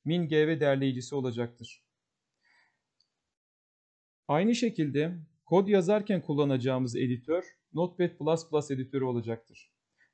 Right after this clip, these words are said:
Dolayısıyla videolar başlamadan bu araçları edinmenizi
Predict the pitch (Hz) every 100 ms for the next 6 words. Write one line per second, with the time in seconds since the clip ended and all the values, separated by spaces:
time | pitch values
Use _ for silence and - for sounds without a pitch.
0 | - 151 180 180 220 175 143 147 190 196
1 | 175 156 151 175 196 139 139 - 151 170
2 | 160 151 135 131 123 127 127 120 113 156
3 | 214